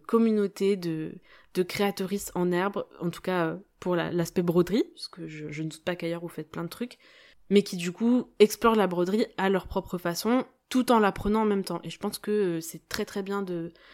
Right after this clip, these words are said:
de ne pas dissocier apprentissage et, euh, création, et de faire les deux en même temps, et pas de, d'être dans ce truc de, euh, bah voilà, euh, là vous allez faire tel point avec telle couleur en utilisant un brin,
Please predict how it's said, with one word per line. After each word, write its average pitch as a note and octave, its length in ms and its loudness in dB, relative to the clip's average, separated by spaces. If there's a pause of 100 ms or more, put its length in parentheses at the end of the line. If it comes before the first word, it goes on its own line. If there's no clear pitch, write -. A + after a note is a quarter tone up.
(320)
de E3+ 100 -2
ne F#3 140 4
pas G3+ 160 4
dissocier G3+ 560 0
apprentissage G3 720 -2 (100)
et, F#3+ 200 4
euh, E3 200 0
création, F3+ 560 -6 (460)
et F3+ 60 0
de F3 100 -2
faire G3 160 0
les F#3 120 0
deux E3+ 140 -2
en F#3 100 2
même E3 200 0
temps, G3 240 -6
et F3 100 -4
pas F#3 220 -2
de, E3 160 -2
d'être D#3+ 280 -6
dans E3 100 -6
ce - 120 -12
truc - 320 -14
de, E3+ 160 -8
euh, D#3+ 240 -8 (220)
bah E3+ 160 0
voilà, F3 420 2
euh, E3+ 80 0
là F#3+ 220 0
vous F#3+ 180 -6
allez D#3+ 140 -2
faire E3+ 180 -12
tel G#3+ 240 -2
point G3 280 -6
avec F3 240 -6
telle G3+ 160 -2
couleur G3+ 320 -2
en F#3 100 -2
utilisant E3+ 400 -8
un G#3 100 4
brin, F#3 300 0